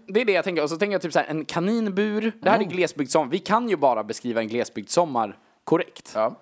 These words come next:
Speaker 1: För jag har
Speaker 2: Visst.
Speaker 1: aldrig, jag har aldrig liksom som barn upplevt en stadssommar.
Speaker 2: Nej, men det är också, för det, det, det händer ju inte tvärtom. Att glesbygd åker in till lägenheten i stan och firar sommar eller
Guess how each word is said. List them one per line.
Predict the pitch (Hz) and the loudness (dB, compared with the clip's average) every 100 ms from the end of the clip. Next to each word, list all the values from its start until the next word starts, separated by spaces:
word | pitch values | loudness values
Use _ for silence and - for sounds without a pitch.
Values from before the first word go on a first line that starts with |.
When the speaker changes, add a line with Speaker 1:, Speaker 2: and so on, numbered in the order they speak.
| _ _ - | _ _ 2
Speaker 1:
För | 147 | 4
jag | |
har | 139 | 6
Speaker 2:
Visst. | 190 | 4
Speaker 1:
aldrig, | 180 139 - | 2 0 -4
jag | 147 151 | 2 2
har | |
aldrig | 190 156 139 127 | 2 0 -2 -4
liksom | 120 123 | -6 -4
som | 131 123 | -2 0
barn | 131 123 120 | 0 0 -4
upplevt | 139 - 180 208 | -8 -4 -4 -2
en | 156 | -4
stadssommar. | - - - 98 92 - - | -4 -6 -6 -8 -8 -16 -4
Speaker 2:
Nej, | 139 143 | 2 2
men | 147 | 6
det | |
är | 160 | 6
också, | 139 139 | 6 2
för | 120 143 | 0 0
det, | 143 113 - | 0 0 2
det, | 135 127 - | 2 2 0
det | |
händer | 131 165 175 151 | 0 0 0 0
ju | |
inte | 131 110 | 0 -2
tvärtom. | - 110 - 127 110 - - | 0 0 2 0 0 -8 -2
Att | 131 | 0
glesbygd | 120 135 120 - 135 | 2 2 2 0 0
åker | 120 - | 2 2
in | 117 110 | 0 0
till | 120 | 0
lägenheten | 113 107 110 104 110 | 0 0 -4 -4 -8
i | |
stan | - 135 98 95 | -2 -2 -2 -2
och | 104 95 78 | -2 -2 -4
firar | - 104 | -4 -4
sommar | - 107 107 98 | 0 0 0 0
eller | - 107 | -2 -2